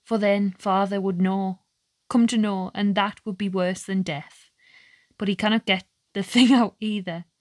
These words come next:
Had been trying for almost an hour and has only made it worse. Initially, Boromir is completely freaked out. Why would you want to put something up your bum in the first place?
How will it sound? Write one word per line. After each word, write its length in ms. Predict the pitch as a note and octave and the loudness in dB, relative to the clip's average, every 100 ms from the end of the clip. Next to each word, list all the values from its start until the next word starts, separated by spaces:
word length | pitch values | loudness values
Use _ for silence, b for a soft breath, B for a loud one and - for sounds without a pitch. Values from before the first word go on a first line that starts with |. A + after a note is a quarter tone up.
| b b b b b b _ | b b b b b b _
Had 160 | A3 | -2
been 180 | G#3+ A3 | 4 4
trying 360 | G#3 A#3 A3 G#3 | 4 4 4 2
for 80 | - | -2
almost 440 | G3 G#3 G3+ G3 | -2 -2 -2 -2
an 100 | G#3 | 0
hour 360 | G3+ G3 F#3 F3+ | 2 2 0 -2
and 160 | - G3+ | -4 0
has 180 | A3 G#3 | 2 2
only 220 | G#3+ A3 | 4 4
made 160 | G#3+ | 4
it 100 | G#3 | 2
worse. 640 | G3 G3 E3+ E3+ - - - _ _ _ _ _ _ | 0 -2 -2 -6 -10 -10 -14 _ _ _ _ _ _
Initially, 600 | A3 A3+ G#3+ G#3 G3 F#3+ - - | 2 4 2 0 -2 -2 -6 0
Boromir 500 | G#3+ G#3+ F#3 F3+ - | 2 4 2 0 -2
is 160 | F#3 | -6
completely 580 | - F#3+ - A#3 G#3+ F#3 | -2 -4 0 0 0 -2
freaked 360 | - F#3 - F3 | -4 -4 -4 -6
out. 340 | D#3 E3 - _ _ _ _ _ _ _ _ | -6 -8 -14 _ _ _ _ _ _ _ _
Why 160 | - F3 | -4 0
would 140 | G#3 G#3+ | 0 0
you 60 | |
want 140 | F#3+ A3 | 0 0
to 60 | |
put 200 | - G3 | -2 -6
something 380 | - G3+ G3+ G3 | -2 0 2 0
up 120 | G3 | 0
your 100 | G3+ | -2
bum 260 | E3 G3 G#3 | -2 0 2
in 80 | F#3 | 0
the 60 | |
first 360 | F#3 G3+ A#3 - | 0 -2 -2 -4
place? 520 | - D3+ F3 - - | -6 -6 -8 -14 -18